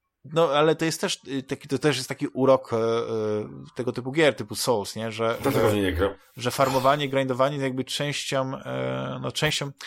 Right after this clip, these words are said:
Speaker 1: nie chcę powiedzieć przyjemności, nie? Bo w
Speaker 2: Częścią,
Speaker 1: samym momencie
Speaker 2: częścią dość experience'u.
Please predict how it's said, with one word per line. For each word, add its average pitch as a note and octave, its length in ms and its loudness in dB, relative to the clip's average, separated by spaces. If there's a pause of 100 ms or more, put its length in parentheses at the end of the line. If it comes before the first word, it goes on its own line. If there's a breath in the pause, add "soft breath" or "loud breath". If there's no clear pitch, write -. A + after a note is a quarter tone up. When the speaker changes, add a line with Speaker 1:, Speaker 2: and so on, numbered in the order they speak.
(180 loud breath)
Speaker 1:
nie D3 60 0
chcę D3+ 80 -4
powiedzieć E3 200 2
przyjemności, D3 680 0
nie? A#2+ 160 -14 (560 soft breath)
Bo B2 120 0
w - 40 0
Speaker 2:
Częścią, D#3 200 6
Speaker 1:
samym D3 140 6
momencie C3+ 220 -4
Speaker 2:
częścią D#3 380 4
dość C#3 240 0
experience'u. C3+ 720 0